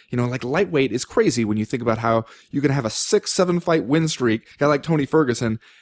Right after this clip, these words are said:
and still you're not even really that close to being in the title contention. Whereas other divisions, hey man, string two in a row together and we're gonna start looking at you pretty hard for that title shot.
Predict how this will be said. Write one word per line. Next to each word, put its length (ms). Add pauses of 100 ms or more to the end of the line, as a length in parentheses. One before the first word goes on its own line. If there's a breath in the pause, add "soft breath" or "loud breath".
(140 soft breath)
and 200
still 360
you're 140
not 240
even 300
really 260
that 460
close 680
to 80
being 420
in 160
the 80
title 280
contention. 600
Whereas 280
other 180
divisions, 480 (260 soft breath)
hey 100
man, 360
string 460
two 480
in 120
a 80
row 300
together 680 (240 soft breath)
and 360
we're 100
gonna 160
start 220
looking 200
at 120
you 60
pretty 200
hard 240
for 80
that 160
title 240
shot. 340